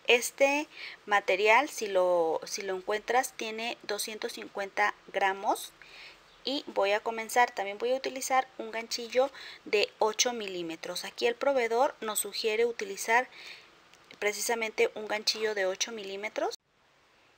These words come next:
Tengo cuarenta y cuatro cadenas, cierro con un punto deslizado a la primer cadena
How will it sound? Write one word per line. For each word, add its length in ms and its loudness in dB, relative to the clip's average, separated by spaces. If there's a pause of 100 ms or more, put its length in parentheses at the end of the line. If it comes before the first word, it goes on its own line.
(200)
Tengo 240 2
cuarenta 340 2
y 40 -4
cuatro 360 0
cadenas, 640 0 (760)
cierro 520 4
con 160 -4
un 100 -10
punto 300 -6
deslizado 760 -2 (140)
a 420 0
la 220 -4
primer 380 -6
cadena 500 -2